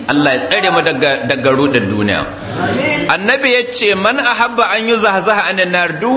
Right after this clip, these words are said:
Speaker 1: wanda yake son a nisantar da shi, ayyuba ad anin nar, a nisantar da shi daga wuta, wa yudkhala al-jannata, a shigar da shi aljanna, falta'tihi maniyatuhu, mutuwarsa ta zo mai, maniyya, ai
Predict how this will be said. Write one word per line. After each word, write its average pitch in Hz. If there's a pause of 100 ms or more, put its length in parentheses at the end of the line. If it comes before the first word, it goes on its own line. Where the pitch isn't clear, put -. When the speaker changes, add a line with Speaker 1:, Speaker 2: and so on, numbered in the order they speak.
Speaker 1:
wanda 277
yake 220
son 196
a 165
nisantar 214
da 185
shi, 170
ayyuba 196
ad 233
anin 185
nar, 165
a 147
nisantar 220
da 202
shi 185
daga 139
wuta, 151 (320)
wa 151
yudkhala 190
al-jannata, 170
a 143
shigar 196
da 175
shi 175
aljanna, 135 (240)
falta'tihi 185
maniyatuhu, 147
mutuwarsa 202
ta 139
zo 147
mai, 147
maniyya, 135
ai 160